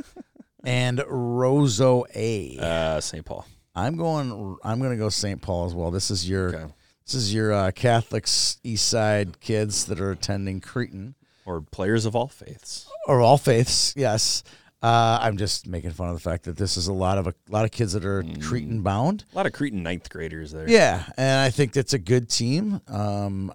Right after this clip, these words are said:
Speaker 2: I think they would have competed really well at the double A level as well. I don't think they would have made the state tournament. Um, but I think they're gonna beat Roseau.
Speaker 1: Okay.
Speaker 2: Um,
Speaker 1: We both got Saint Paul in that one.
Speaker 2: Next game is Armstrong Cooper
Speaker 1: Yep.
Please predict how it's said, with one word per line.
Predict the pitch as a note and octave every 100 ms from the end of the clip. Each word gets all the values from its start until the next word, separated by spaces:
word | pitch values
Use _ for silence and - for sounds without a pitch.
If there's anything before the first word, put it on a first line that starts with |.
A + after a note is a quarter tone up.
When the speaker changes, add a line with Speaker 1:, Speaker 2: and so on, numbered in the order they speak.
| -
Speaker 2:
I | A#2+
think | A2 A2
they | B2
would | G#2+
have | G#2+ F2
competed | - G2 - A2+ G#2
really | D#2+ F#2+ A2+ A2+
well | G2 G#2 A#2
at | A#2+ G#2
the | - G#2
double | F2 A2 C#3 A2+
A | G#2+
level | G2+ G2+ A2 A#2
as | F2+
well. | F#2+ A#2
I |
don't | A2+ G2+
think | G#2+
they | G2
would | F#2
have |
made | F2+ F2+
the | -
state | - F#2
tournament. | - F2 B2+ F3+ - - _ _ _ _ _
Um, | G#2 G2 F#2+ F#2 F2+ F2+
but | D2+ A2
I | G#2
think | A#2+ -
they're | A2+
gonna | G#2 G2+
beat | F#2+ D2
Roseau. | F2 E2+ D#2 D2+ - _ _
Speaker 1:
Okay. | E2+ D#2 - _ _ _
Speaker 2:
Um, | - F2+ F2+ F2+
Speaker 1:
We | F2+
both | E2+ D#2+
got | E2 E2
Saint | E2+ E2+
Paul | E2 E2
in |
that | D#2+ D#2+
one. | D#2 _ _ _ _ _ _ _ _ -
Speaker 2:
Next | A2+ C#3 - -
game | A#2 A#2 A#2 D3+ F3+ -
is | A#2+ A#2+ A#2+ A#2 A2+ G2+ - _ _ _
Armstrong | A#2 C3 D3+ - F#3 F3+
Cooper | - B2 - F#3 G3 - - _
Speaker 1:
Yep. | D2+ D#2+